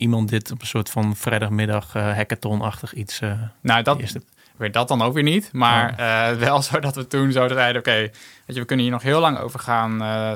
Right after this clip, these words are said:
Speaker 2: debatteren." Eh, maar uiteindelijk, kijk, uiteindelijk is het dan gewoon, eh, in dit geval Alexander die zegt, "Hey, ik wil dit gewoon doen.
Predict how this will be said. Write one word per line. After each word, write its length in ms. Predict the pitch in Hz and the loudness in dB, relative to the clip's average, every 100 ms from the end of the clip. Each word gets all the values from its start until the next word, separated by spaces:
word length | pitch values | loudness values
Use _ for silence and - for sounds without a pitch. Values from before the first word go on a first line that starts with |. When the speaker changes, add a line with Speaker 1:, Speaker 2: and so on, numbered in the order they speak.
| 113 | -2
Speaker 2:
debatteren." 800 | 120 113 110 131 131 135 135 - | -2 -2 -2 -2 0 0 -2 -6
Eh, 260 | 120 113 110 | -4 -2 0
maar 140 | 110 | 0
uiteindelijk, 600 | 110 - 127 139 120 113 | -2 0 2 4 4 0
kijk, 200 | - - | -4 -8
uiteindelijk 400 | 110 120 113 110 | -4 -4 -4 -4
is 60 | - | -6
het 160 | 107 | -4
dan 100 | 110 | 0
gewoon, 260 | 104 104 101 - | 0 0 -4 -6
eh, 640 | 107 104 104 101 101 101 101 - | -4 -2 -2 -2 -2 -4 -6 -8
in 140 | 104 | -6
dit 100 | 110 | -6
geval 220 | - 101 | -2 0
Alexander 420 | 98 101 120 107 101 | 0 -2 -4 -4 -4
die 100 | 98 | -6
zegt, 340 | 101 98 - | -6 -8 -10
"Hey, 200 | 113 107 | -4 -4
ik 140 | - 107 | -4 -6
wil 140 | 107 | -6
dit 160 | 104 107 | -8 -12
gewoon 360 | - - 110 | -14 -12 -8
doen. 280 | 113 123 - | -2 -2 -2